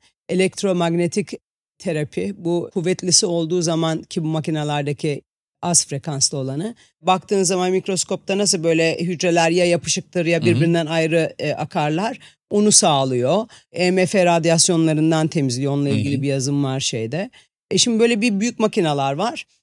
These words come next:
Speaker 1: Küçük evde kullanılan makinelerden var. O ki bende onlardan, e, birkaç tanesi var. Benim en dikkatimi çeken son zamanlarda, e, Nanovi ki bende var. O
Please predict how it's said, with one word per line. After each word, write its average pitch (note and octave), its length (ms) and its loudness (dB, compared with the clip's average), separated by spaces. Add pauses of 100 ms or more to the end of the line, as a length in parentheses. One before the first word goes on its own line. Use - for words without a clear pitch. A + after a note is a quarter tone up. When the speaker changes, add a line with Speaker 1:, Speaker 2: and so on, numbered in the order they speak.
(180)
Speaker 1:
Küçük - 320 -4
evde G3 300 0
kullanılan D3+ 720 0 (300)
makinelerden C#3+ 840 -2
var. F3+ 160 2
O F3+ 220 -2
ki E3 220 -4
bende D#3+ 400 0
onlardan, D#3+ 680 -2
e, D3+ 420 -4
birkaç E3+ 340 -2
tanesi D3+ 400 0
var. G#3 220 -6 (400)
Benim G3+ 220 4
en A3+ 220 0
dikkatimi F3+ 680 0
çeken F3 380 0
son F3+ 260 2
zamanlarda, D#3 920 0 (400)
e, E3 200 0
Nanovi F#3 440 2
ki D3+ 180 -4
bende D3 380 0
var. D#3 180 2
O D#3 320 -2